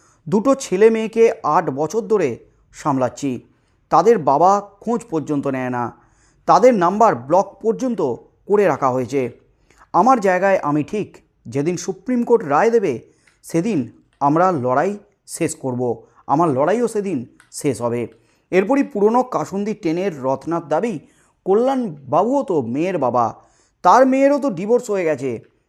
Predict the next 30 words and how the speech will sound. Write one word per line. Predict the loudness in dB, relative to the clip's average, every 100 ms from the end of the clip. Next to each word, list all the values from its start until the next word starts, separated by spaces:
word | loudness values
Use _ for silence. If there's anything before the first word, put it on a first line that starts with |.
| _
তা | 0 0
নিয়ে | 0 -2
আমাকে | -4 -2 -2
একদিন | -2 -4 -6
হাইকোর্টে | -4 -4 -4 -6
দাঁড়িয়ে | -6 -6 -2
এক | -2 -2 -6
ঘন্টা | -8 -4 -2
ধরে | -2
বলেছিল। | -4 -4 -4 -2 -2 -4 _ _ _ -8 0
আমি | 0 0 -4 -10 _ _ _ _ -12
দুলালদার, | -2 4 4 4 2 0 -6 _ _ _ -4
অর্থাৎ | -4 -2 -4 -4 -6
রত্নার | -2 -2 -2 -4 -2
বাবার | 0 0 -2 -6 _ _ _ _ -6
যন্ত্রণাটা | -4 -2 -2 -2 -4 -4
বুঝতে | -8 -8 -8
পারছি। | -8 -10 -8 -8 -10 _ _ _ _ _
আমার | 0 2 2
মেয়ে | 2 0 -2 -4
কেসে | -4 -4 -2 -4
যা | -4 -6 -8
ঘটেছে, | -4 -4 -4 -6 -8 _ _ -2
তা | 0
আমি | 0 -2 -6 -10 _ _ _ _ _ _
তোর | 2 2
ক্ষেত্রে | 2 -6 -4 -6
হতে | -4 -4 -4
দেব | -2 -2
না।" | -4